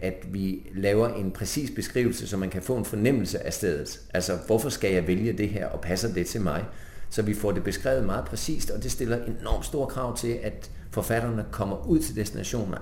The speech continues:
er der, og oplever stemningen der, og derfor kan, kan vælge det rigtige til dem.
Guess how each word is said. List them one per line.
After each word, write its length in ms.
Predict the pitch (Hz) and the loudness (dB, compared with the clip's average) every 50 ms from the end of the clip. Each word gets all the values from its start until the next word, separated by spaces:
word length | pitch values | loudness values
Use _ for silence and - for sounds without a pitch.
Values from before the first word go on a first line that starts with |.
| - - | -4 0
er 200 | 101 120 139 139 | 2 2 4 4
der, 120 | 143 120 110 - - - - - - - | 2 0 -2 -2 -4 -4 -6 -6 -4 2
og 140 | - 101 - | 2 4 6
oplever 360 | 120 - 127 117 110 104 98 | 4 4 4 4 4 4 2
stemningen 600 | 92 - - 117 127 139 139 131 123 113 98 90 | 2 2 2 2 4 2 2 2 0 0 2 2
der, 100 | 85 82 87 - - - - - - - | 0 0 0 -4 -4 -4 -4 -6 -6 -4
og 640 | - 95 98 95 92 95 95 92 92 92 - - - - - - | -2 0 2 4 4 4 4 4 2 2 0 -2 -4 -4 -2 0
derfor 300 | 123 113 92 - - 104 | 0 2 2 2 -2 -2
kan, 240 | 101 - 107 87 78 76 - - | -2 -2 -2 -2 -2 -4 -6 -4
kan 180 | - 87 82 | -4 -2 0
vælge 240 | 87 82 87 95 110 | 0 0 0 0 0
det 160 | 107 - 78 | -2 -2 -4
rigtige 260 | - 87 - - 107 98 | -4 -6 -6 -8 -10 -8
til 140 | - - | -8 -8
dem. 120 | 87 80 | -8 -8